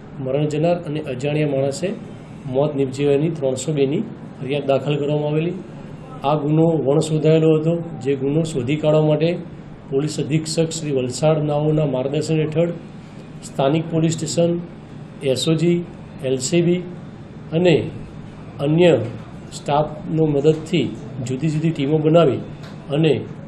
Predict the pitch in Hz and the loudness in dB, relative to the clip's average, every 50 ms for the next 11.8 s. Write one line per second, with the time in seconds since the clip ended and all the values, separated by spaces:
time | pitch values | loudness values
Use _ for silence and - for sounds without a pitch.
0 | - - - - - - 123 127 131 127 123 - 151 151 156 151 151 147 - - | -16 -16 -16 -14 -10 -4 -2 0 0 0 0 2 2 2 2 2 2 2 4 4
1 | 185 - 170 139 113 110 113 120 123 120 - - 151 160 160 156 - 127 123 135 | 4 4 4 2 2 0 -2 -4 -4 -4 -2 0 2 2 2 2 -2 -4 -2 0
2 | 143 147 156 147 - - 131 127 131 135 160 185 196 - - - - 135 123 - | 0 2 0 0 0 0 0 0 0 0 0 -2 -4 -4 -8 -8 -8 -8 -6 -2
3 | 147 143 135 131 123 120 - 151 151 143 147 135 143 147 143 151 147 131 117 131 | -2 0 0 0 -2 -2 -2 -2 -2 -2 -4 -4 -4 -2 -2 -2 -4 -2 -2 -2
4 | 139 143 147 156 151 - 151 156 160 156 - 165 - - 180 190 196 - - - | 0 0 0 0 0 0 0 -2 -2 -2 -2 -4 -2 -2 -2 -2 -2 -6 -10 -14
5 | - - - - - - - 127 131 139 147 156 160 165 160 160 156 - - 143 | -14 -16 -16 -16 -16 -10 -4 0 2 4 6 6 6 6 4 2 0 -2 -4 -4
6 | 135 143 139 139 147 151 156 147 135 135 131 127 123 - 160 160 151 131 110 104 | -2 -2 -2 -2 2 2 2 2 2 0 0 -2 -2 0 2 2 2 2 0 -2
7 | - - - - - - - - - - - - 143 143 135 135 120 143 156 160 | -8 -12 -14 -16 -16 -16 -16 -16 -16 -12 -6 -4 -2 0 0 0 2 2 2 2
8 | 156 - 160 139 - 156 147 143 - - 143 135 139 135 147 170 220 226 - - | 2 0 -4 -2 0 2 0 0 0 0 0 2 4 4 4 2 0 -2 -4 -6
9 | 147 135 135 151 156 156 151 151 147 143 143 143 139 147 147 143 131 135 139 143 | -6 -4 -2 0 0 0 0 0 0 0 0 0 0 0 -2 -2 -2 -2 0 0
10 | 143 139 127 - - 156 170 185 190 - - - 147 139 131 131 123 - - 143 | 0 0 0 -2 -2 -4 -4 -4 -4 -8 -10 -8 -6 -4 -2 -2 -4 -4 -4 -4
11 | 143 143 147 147 - 123 127 139 135 131 127 123 117 123 135 - | -4 -2 -4 -4 -4 -4 -2 -2 -2 -2 -4 -6 -6 -8 -10 -12